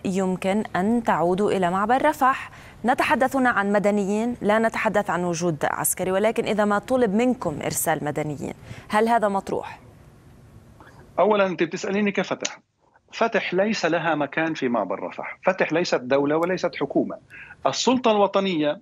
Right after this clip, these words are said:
Speaker 2: والرئيس الفلسطيني هو أعلى سلطة تنفيذية في فلسطين بموجب القانون الأساسي، وتخضع لسلطته المعابر ومنها معبر رفح. حماس استولت على المعبر في عام ألفين وسبعة بقوة السلاح، مما أدى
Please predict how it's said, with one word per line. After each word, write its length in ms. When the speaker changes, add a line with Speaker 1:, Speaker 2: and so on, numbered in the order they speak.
Speaker 2:
والرئيس 460
الفلسطيني 680
هو 120
أعلى 400
سلطة 300
تنفيذية 560
في 80
فلسطين 420
بموجب 400
القانون 380
الأساسي، 560
وتخضع 640
لسلطته 800
المعابر 600
ومنها 560
معبر 340
رفح. 300
حماس 540
استولت 560
على 140
المعبر 460
في 160
عام 260
ألفين 280
وسبعة 380
بقوة 500
السلاح، 480
مما 400
أدى 300